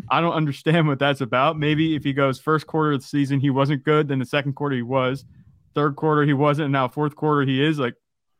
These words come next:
I, I don't know. We'll have to see. But I'm not expecting too much from him moving forward. Really disappointing. I, you know, you drafted him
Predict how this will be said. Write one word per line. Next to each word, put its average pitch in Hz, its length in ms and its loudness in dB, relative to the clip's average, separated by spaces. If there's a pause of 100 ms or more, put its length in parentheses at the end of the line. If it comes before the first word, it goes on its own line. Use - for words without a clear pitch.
(520)
I, 120 180 2
I 120 40 4
don't 104 140 -2
know. 98 60 -8
We'll 123 80 0
have 117 100 0
to 117 80 -10
see. 87 180 -16
But 104 140 -4
I'm 151 180 2
not 156 100 2
expecting 131 400 -4
too 135 100 -6
much 123 140 -6
from 110 160 -8
him 113 80 -4
moving 107 260 -6
forward. 101 340 -8 (280)
Really 156 320 4
disappointing. 123 640 -4
I, 123 220 -4
you 139 240 -4
know, 120 180 0
you 135 200 -4
drafted 139 400 0
him 120 260 -2